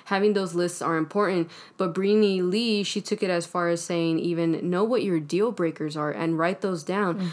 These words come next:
Speaker 1: Because yes, a person can have all those qualities on paper, but if you realize that maybe one of the core values that you have, he doesn't, that can be a deal breaker. Or
Speaker 2: Mm-hmm.
Speaker 1: let's say it's like a, a smoking habit or something that you don't like. You didn't realize it was a deal breaker for you until you dealt with something like that.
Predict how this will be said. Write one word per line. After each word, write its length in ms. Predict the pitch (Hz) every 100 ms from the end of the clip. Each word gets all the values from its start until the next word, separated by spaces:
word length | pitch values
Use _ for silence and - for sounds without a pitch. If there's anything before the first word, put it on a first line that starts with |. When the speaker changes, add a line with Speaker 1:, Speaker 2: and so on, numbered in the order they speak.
| -
Speaker 1:
Because 320 | 220 220 202 185
yes, 320 | 226 156 -
a 60 | 180
person 400 | - 220 277 262
can 160 | 240 214
have 240 | 190 165
all 200 | 180 226
those 220 | 240 226
qualities 480 | - 202 208 208 185
on 140 | 165
paper, 420 | 165 214 233 202 175
but 220 | 180 180
if 200 | 175 175
you 280 | 202 226 208
realize 500 | 196 202 196 180 175
that 240 | 170 156
maybe 240 | 180 190
one 160 | 185 190
of 60 | 180
the 80 |
core 240 | 170 190 170
values 500 | 170 185 185 175 156 - - -
that 160 | 165
you 480 | 165 185 240 262 - -
have, 540 | 180 180 165 160 156 -
he 240 | - 226 233
doesn't, 640 | 196 214 190 180 165 170 - - - -
that 240 | 160 180 214
can 160 | 240
be 100 | 226
a 60 | 254
deal 240 | 220 262
breaker. 480 | 208 180 170 170 156
Or 380 | 180 180 180 180
Speaker 2:
Mm-hmm. 80 | 170
Speaker 1:
let's 180 | 175 -
say 180 | 190 185
it's 140 | 185
like 180 | 196 208
a, 380 | 196 190 170 143 - - - -
a 340 | 185 180 175
smoking 480 | 175 240 247 247 220
habit 360 | 190 180 175 170
or 80 |
something 400 | 165 175 151 175
that 160 | 165 160
you 260 | 170 196 196
don't 280 | 190 180
like. 260 | 190 196 170
You 80 | 190
didn't 200 | 190 170
realize 340 | 208 202 185
it 20 | 175
was 160 | 170
a 60 | 165
deal 200 | 175 165
breaker 300 | 165 147 165
for 140 | -
you 160 | 160 160
until 240 | 170 180
you 160 | 175 180
dealt 240 | 185 165
with 140 | 185 175
something 320 | 175 160 156
like 220 | 151 143
that. 240 | 156 151